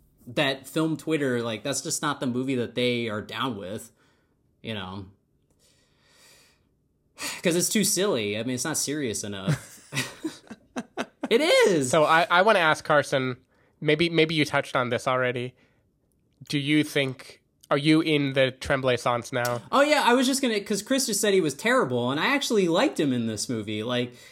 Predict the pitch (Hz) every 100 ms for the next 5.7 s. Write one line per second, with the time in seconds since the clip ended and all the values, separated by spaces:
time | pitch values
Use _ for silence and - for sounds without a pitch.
0 | - - 165 160 151 156 220 220 180 139
1 | - _ _ - 147 175 143 131 151 143
2 | - 180 202 160 156 135 - 175 160 139
3 | 123 120 123 113 120 120 123 160 147 135
4 | 113 107 117 143 117 101 98 139 123 110
5 | 104 104 143 143 113 110